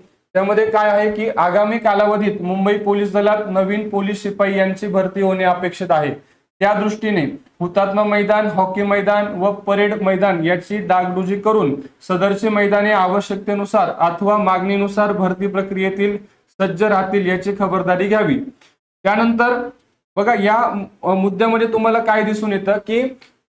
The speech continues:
मुंबई पोलीस, अ, भरतीसाठी साधारणतः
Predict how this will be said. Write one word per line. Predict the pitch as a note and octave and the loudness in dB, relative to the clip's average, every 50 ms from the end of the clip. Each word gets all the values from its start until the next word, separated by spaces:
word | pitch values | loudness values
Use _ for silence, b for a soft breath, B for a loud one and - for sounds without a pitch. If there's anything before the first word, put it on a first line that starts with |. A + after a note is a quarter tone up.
| _ - | _ -6
मुंबई | F3 F#3 F#3+ G3 G3 G#3 A3+ A#3 | -2 -2 -2 0 2 2 2 2
पोलीस, | A3+ - A3 A3 A3 A3 A#3 A#3 - - - - - | 2 2 0 0 2 2 0 -2 -2 -6 -12 -4 0
अ, | F3 F3+ F#3 F#3 F#3 F#3 F#3 F#3 | 2 2 4 4 4 4 2 2
भरतीसाठी | F3+ F3 E3+ F#3 F#3 F#3 - G#3+ G#3 G#3+ G3+ G3 G#3 G#3+ G3+ D#3 - - - | 0 2 0 0 0 0 -4 -4 -2 0 0 0 0 -2 -2 -2 -4 -6 -6
साधारणतः | - F#3+ F3+ F3+ G3+ G3+ G3+ G3+ G#3+ A3+ | -2 0 2 2 2 2 0 0 0 0